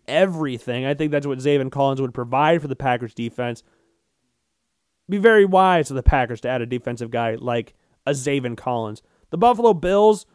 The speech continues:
I'm stuck here. I don't know what the Bills are gonna do. I really don't. As my team, you would think I would have a better grasp around what I think the Bills will do, but I don't know. Picking at thirty is a very weird spot, and for the Bills, who signed, I think,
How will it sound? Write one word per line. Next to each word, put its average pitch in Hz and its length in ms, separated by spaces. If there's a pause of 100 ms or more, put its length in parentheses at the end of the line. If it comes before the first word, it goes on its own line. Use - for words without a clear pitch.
(220)
I'm 165 120
stuck 160 320
here. 180 300 (320)
I 160 80
don't 190 120
know 160 80
what 151 160
the 147 60
Bills 123 220
are 113 40
gonna 107 140
do. 101 220 (640)
I 190 120
really 180 300
don't. 175 260 (420)
As 185 240
my 185 240
team, 208 320
you 208 120
would 160 140
think 190 200
I 165 140
would 160 140
have 156 180
a 147 40
better 156 300
grasp 147 680
around 160 440
what 156 160
I 147 120
think 151 240
the 131 80
Bills 131 260
will 123 100
do, 147 360 (460)
but 160 220 (320)
I 147 120
don't 170 160
know. 185 260 (640)
Picking 214 260
at 202 100
thirty 214 280
is 175 80
a 170 40
very 180 300
weird 170 400
spot, 202 340
and 156 120
for 170 100
the 165 80
Bills, 185 380
who 170 80
signed, 175 360
I 147 100
think, 180 320